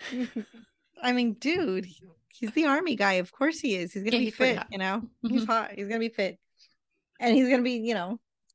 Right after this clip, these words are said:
Speaker 1: so he's the leader of the army. <laughs> He's the leader of God's army, including when, um, the leader of the army that,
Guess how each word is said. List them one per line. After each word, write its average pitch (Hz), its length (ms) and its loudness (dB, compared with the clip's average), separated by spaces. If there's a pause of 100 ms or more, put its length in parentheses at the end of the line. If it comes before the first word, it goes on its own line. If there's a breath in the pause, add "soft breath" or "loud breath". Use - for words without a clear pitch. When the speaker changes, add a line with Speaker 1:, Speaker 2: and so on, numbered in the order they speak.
(120)
Speaker 1:
so 196 320 0 (500 soft breath)
he's 202 240 -2
the 196 120 2
leader 185 420 2
of 170 140 0
the 185 160 2
army. 196 880 2
<laughs> - 0 -
He's 208 200 -2
the 202 100 -4
leader 208 300 0
of 185 180 -4
God's 180 400 -6
army, 143 500 -6
including 262 640 2 (300)
when, 220 800 0
um, 196 320 4
the 190 80 -2
leader 190 260 -2
of 185 160 0
the 190 240 -4
army 180 280 -4
that, 180 200 -2